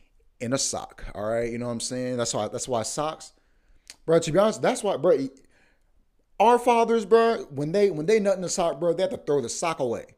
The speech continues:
All right, it's just too much in there, bro. It's, you know, as soon, as soon as they nut in it, bro, it's a baby in the sock. It's goddamn sock babies now,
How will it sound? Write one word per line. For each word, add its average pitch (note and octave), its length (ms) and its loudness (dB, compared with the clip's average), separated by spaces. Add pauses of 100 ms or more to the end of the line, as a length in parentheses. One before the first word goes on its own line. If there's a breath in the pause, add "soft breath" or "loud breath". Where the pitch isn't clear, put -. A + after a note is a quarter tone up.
(240)
All E3 220 0
right, F3+ 80 0
it's C#3 200 -6
just D3 180 -8
too G3+ 100 -2
much G3+ 260 -2
in D3+ 80 -4
there, A2+ 160 -6
bro. C3 300 0
It's, C#3 120 -4
you C#3+ 60 -6
know, C#3 220 -6
as B2+ 160 -6
soon, G3+ 180 -2
as - 120 -6
soon G3 160 -8
as - 80 -6
they - 100 -2
nut E3+ 200 2
in C3+ 100 -4
it, A#2 120 -12
bro, C3 200 -2
it's B2 100 -4
a C3 60 -8
baby G2+ 360 -8
in D#2+ 100 -20
the - 40 -20
sock. - 420 -12 (300 soft breath)
It's - 100 -20
goddamn C#3+ 320 -4
sock B2 320 -6
babies F#2+ 380 -10
now, F2 220 -16